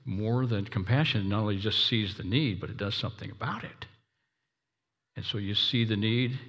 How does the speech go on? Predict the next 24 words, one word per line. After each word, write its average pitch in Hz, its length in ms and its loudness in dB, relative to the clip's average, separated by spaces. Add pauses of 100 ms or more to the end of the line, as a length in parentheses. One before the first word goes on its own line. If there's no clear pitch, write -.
(340)
and 104 360 -4
you 104 120 -2
meet 101 300 0
the 90 80 -6
need. 92 360 -4
It 117 100 -2
might 113 220 2
cost 143 440 -2
you 202 60 -2
something. 113 600 -2
It's 92 140 -2
gonna 95 220 -2
cost 104 400 -2
you 90 80 -4
some 90 240 -2
time. 123 520 0 (1200)
It - 40 -8
might 92 260 -2
cost 104 360 0
you 110 60 0
some 110 300 2
money. 123 440 2 (1900)
But 95 100 0
it's 92 260 -4